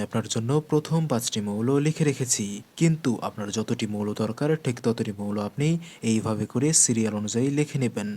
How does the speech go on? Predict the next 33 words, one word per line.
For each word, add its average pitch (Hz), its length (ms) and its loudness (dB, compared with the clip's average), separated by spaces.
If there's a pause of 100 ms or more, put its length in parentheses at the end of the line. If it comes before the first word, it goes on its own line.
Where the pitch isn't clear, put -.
(200)
এখন 151 200 2
আপনার 110 240 0
কাজ 107 200 0
হবে 120 160 0 (140)
ক্যালকুলেটরটিকে 113 720 -2 (140)
on 107 80 -4 (120)
করে 127 180 2 (180)
এই 110 60 2 (120)
মোড 117 140 2 (100)
বাটনে 113 300 0 (200)
দুইবার 151 340 4 (100)
চাপ 123 200 2
দেওয়া। 101 220 -2 (400)
So - 80 -2 (100)
দেখুন, 160 240 -4 (160)
মোড 127 220 0
বাটনে 147 320 0
দুইবার 110 320 2
চাপ 110 180 -4
দেওয়ার 107 220 -4
পর 117 80 -2 (100)
আপনি 135 180 -4 (320)
এই 117 60 4 (200)
আরইজি 135 360 2
মোডে 110 220 0
যাওয়ার 104 260 -2
জন্য 110 180 -4 (480)
টু 170 160 2
প্রেস 143 260 2
করবেন। 110 320 0 (260)
ওকে, 143 260 -4 (480)
তারপর 147 340 0
আপনি 139 200 -2